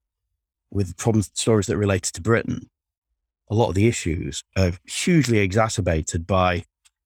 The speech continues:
cuts and austerity. There's no getting around that, you know, where you're seeing, you know, if unemployment's up,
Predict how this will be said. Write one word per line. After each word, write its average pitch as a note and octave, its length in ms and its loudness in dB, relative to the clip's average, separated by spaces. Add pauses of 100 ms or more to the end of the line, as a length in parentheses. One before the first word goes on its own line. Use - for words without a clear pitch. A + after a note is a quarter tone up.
(540)
cuts - 240 -2
and G#2 80 2
austerity. G#2 560 -2 (160)
There's G2 100 -2
no A2 160 6
getting F2+ 200 0
around G2+ 280 2
that, C#2 140 -4
you D2+ 80 -4
know, D2 80 -4
where F#2 100 0
you're F2 60 0
seeing, F2 320 -2 (460)
you - 120 0
know, - 80 -6 (2000)
if - 100 -6
unemployment's G#2+ 640 2
up, G#2 220 2